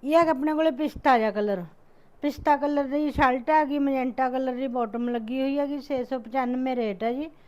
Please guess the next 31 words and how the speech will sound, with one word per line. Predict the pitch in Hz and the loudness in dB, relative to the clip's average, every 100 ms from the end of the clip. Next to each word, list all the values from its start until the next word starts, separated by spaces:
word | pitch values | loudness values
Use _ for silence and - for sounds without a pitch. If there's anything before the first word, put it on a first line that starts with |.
| - 226 | -12 -4
ਮੂਰੀ | 247 285 | -2 0
ਵਰਕ | 277 262 226 | 0 -2 -4
ਦੇ | 214 | -8
ਸੂਟ। | 202 190 165 160 - - - - - - - - - - - - - - - _ - - - | -8 -10 -12 -18 -20 -20 -20 -20 -20 -20 -20 -20 -20 -20 -20 -20 -20 -20 -20 _ -20 -20 -6
ਦੁਪੱਟੇ | 247 240 320 330 | -2 0 2 2
ਨਾਲ | 320 320 320 | 2 2 0
ਸੂਟ | 330 294 | 0 -2
ਲੈ | 320 311 | 0 0
ਕੇ | 294 | 0
ਆਏ | 311 | 2
ਤੁਹਾਡੇ | 320 339 320 | 2 2 0
ਲਈ, | 311 | -2
ਬਹੁਤ | 262 277 294 | 0 0 0
ਸੋਹਣੇ, | 294 226 247 | -4 -2 -4
ਬਹੁਤ | 247 254 285 | -2 -2 -2
ਸੋਹਣੇ | - 320 311 | -2 -2 0
ਸੂਟ | 294 277 220 | 0 -2 -2
ਨੇ। | 247 285 | -2 0
ਰੇਟ | 294 254 233 | 2 0 -2
ਬਹੁਤ | 233 247 262 | -2 -4 -4
ਜਾਇਜ਼ | 277 285 269 262 | 0 2 2 0
ਆ, | 269 | -2
ਸ਼ਿਪਿੰਗ | 269 220 240 233 | -4 -4 -6 -2
ਚਾਰਜ | 247 233 240 | -2 0 -4
ਫ੍ਰੀ | 226 226 240 | -4 -4 0
ਆ, | 277 302 - - - - - | 0 0 -6 -20 -20 -20 2
cash | 285 285 285 294 | 4 4 4 2
on | 269 | 2
delivery | 254 240 277 | 0 -2 -2
ਵੀ | 277 302 | 0 0
ਹੈ। | 240 | 0